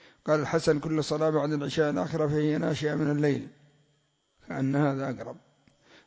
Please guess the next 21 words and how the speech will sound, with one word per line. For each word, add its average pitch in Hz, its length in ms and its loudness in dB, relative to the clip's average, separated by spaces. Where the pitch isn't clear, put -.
وقال 165 240 4
الأزهري: 165 440 4
"ناشئة 160 480 2
الليل 165 300 0
قيام 165 380 2
الليل، 151 340 4
مصدر 151 480 0
جاء 160 400 4
على 156 460 4
فاعلة 156 420 2
كالعافية 156 1040 2
بمعنى 151 320 6
العفو". 143 360 4
هي 147 300 4
أشد 147 280 0
وطئاً، 156 460 4
قرأ 151 180 2
ابن 151 160 0
عامر 151 320 2
وأبو 151 260 2
عمرو 156 360 4